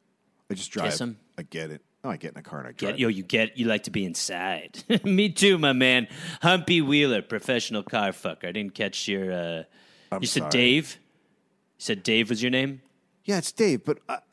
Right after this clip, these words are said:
Speaker 1: how, how are you a pro? At, how is there a
Speaker 2: Look,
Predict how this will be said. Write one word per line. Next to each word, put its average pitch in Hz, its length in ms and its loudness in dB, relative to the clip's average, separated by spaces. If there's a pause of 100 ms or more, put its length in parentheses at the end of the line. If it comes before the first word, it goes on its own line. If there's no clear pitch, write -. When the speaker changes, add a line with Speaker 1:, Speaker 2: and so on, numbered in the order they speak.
(100)
Speaker 1:
how, 160 260 -2
how 156 260 0
are 180 40 0
you 190 160 0
a 143 60 -2
pro? 190 560 -2 (260)
At, 127 180 -4 (720)
how 123 200 -4
is 131 120 -6
there 143 180 -2
a 95 460 -4 (720)
Speaker 2:
Look, 123 360 -2